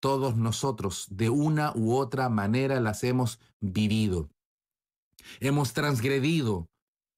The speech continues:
nos hemos rebelado frente al Señor. Hemos errado el blanco, hemos pecado haciendo nuestra propia voluntad y no la, la voluntad de Dios. Y nuestro corazón se ha apartado tanto que en algún momento nos hemos deleitado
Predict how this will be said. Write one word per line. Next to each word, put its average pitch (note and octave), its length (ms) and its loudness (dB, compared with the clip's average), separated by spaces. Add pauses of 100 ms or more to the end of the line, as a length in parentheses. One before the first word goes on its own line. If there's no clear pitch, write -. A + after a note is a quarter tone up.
(840)
nos G#2+ 160 -2
hemos D3+ 200 0
rebelado C#3+ 640 0
frente A#2 320 -4
al G#2 80 -4
Señor. D#2+ 480 -6 (1200)
Hemos D3+ 420 0
errado C#3+ 340 2
el C3+ 60 2
blanco, D3+ 340 0
hemos C3 200 -2
pecado C#3+ 600 0
haciendo D3+ 380 0
nuestra C#3+ 340 -2
propia F3+ 260 0
voluntad C#3+ 520 0 (180)
y C#3 160 2
no C#3+ 200 2
la, A#2+ 240 0
la A2+ 140 -2
voluntad A2 460 0
de G#2 100 0
Dios. F2 440 -4 (1080)
Y A2+ 100 -2
nuestro G#2+ 280 0
corazón A2+ 520 0
se A#2+ 160 -2
ha A#2 60 2
apartado A2 520 0
tanto A#2+ 580 0 (500)
que - 80 -2
en G#2 60 2
algún G#2+ 240 2
momento A2+ 380 2
nos G#2 200 -2
hemos G#2 340 0
deleitado G#2 960 -2